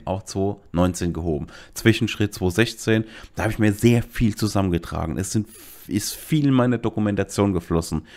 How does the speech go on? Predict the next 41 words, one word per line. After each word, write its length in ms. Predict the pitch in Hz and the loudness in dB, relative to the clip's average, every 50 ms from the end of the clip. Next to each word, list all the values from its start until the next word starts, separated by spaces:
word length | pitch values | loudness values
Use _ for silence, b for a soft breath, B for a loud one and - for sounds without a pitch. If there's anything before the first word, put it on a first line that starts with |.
| B B B B B B B | B B B B B B B
Es 160 | - 95 98 | 2 4 4
ist 180 | 113 104 - - | 4 2 0 -4
kaum 320 | - - 120 131 151 143 | -2 2 2 4 2 2
zwei 260 | - - - 117 117 | -2 0 2 2 2
Jahre 320 | 120 120 120 120 127 110 95 | 2 2 0 0 -2 0 0
her 300 | 92 90 90 92 107 - _ _ _ _ _ - - - - _ _ | 0 2 2 0 -2 -4 _ _ _ _ _ -20 -20 -20 -20 _ _
und 180 | - 90 85 - | 0 0 0 2
schon 140 | - 82 85 | 2 4 4
haben 160 | 85 87 87 | 4 4 2
sich 220 | 95 92 - - | 0 -2 -2 -2
einige 320 | - 78 80 85 85 87 92 | 0 2 2 2 2 0 0
Sachen 320 | 95 - 87 - 104 101 | 0 0 0 0 0 -2
geändert. 440 | - - 82 90 87 78 69 69 - B B B B B B B B B B B B B B B B B B B | -2 0 0 2 2 2 0 -2 -6 B B B B B B B B B B B B B B B B B B B
Damals 300 | - 101 120 147 127 - | 8 8 8 8 8 6
hatte 160 | 139 131 135 | 4 4 4
ich, 160 | 135 135 - - _ | 2 0 -2 -8 _
das 140 | - 87 - | -2 -2 0
kann 140 | - 190 180 | 4 4 6
ich 60 | 180 | 6
auch 100 | 202 127 | 6 6
dazu 240 | 139 135 139 - 127 | 4 2 2 2 0
sagen, 280 | 123 131 123 123 123 - | 2 2 2 2 2 0
ihr 100 | - 90 | 0 -2
seht's 280 | 85 - 90 85 - - | 2 2 2 2 2 2
hier, 240 | - 131 135 - - - | 2 2 2 2 -2 -4
ich 180 | - 90 - 107 | -6 -4 -2 -2
hab 120 | - - | -2 -2
natürlich 280 | 90 87 - - 95 98 | -2 -2 -2 -2 -2 -2
jetzt, 180 | 101 87 - | -2 -2 -2
das, 200 | 87 85 - - - | -4 -6 -6 -6 -4
ich, 300 | - 82 85 - - - _ - | -4 -4 -4 -4 -10 -14 _ -4
zumindestens 540 | - 87 82 87 101 113 113 - 110 104 - | 0 2 4 6 6 4 4 2 0 2 4
müsste 300 | 101 107 123 - - 95 | 4 4 4 2 0 -2
das 180 | 85 98 - | -2 -2 0
jetzt, 200 | - 92 87 - | 0 -2 0 0
at-, 260 | - 92 - - - - | -6 -6 -6 -6 -8 -8
Stand 320 | - - - - 85 90 90 | -6 -6 -2 -2 -2 0 0
jetzt 260 | 101 110 - - - | 0 0 -2 -4 -8
das 80 | 85 78 | -8 -6
aktuellste, 760 | - - - - - 78 92 - - - 87 87 85 - - | -6 -6 -4 -4 -2 -2 -2 -4 -2 0 2 2 2 2 0
ähm, 320 | - 78 82 80 78 71 | -2 -2 -2 -2 -4 -4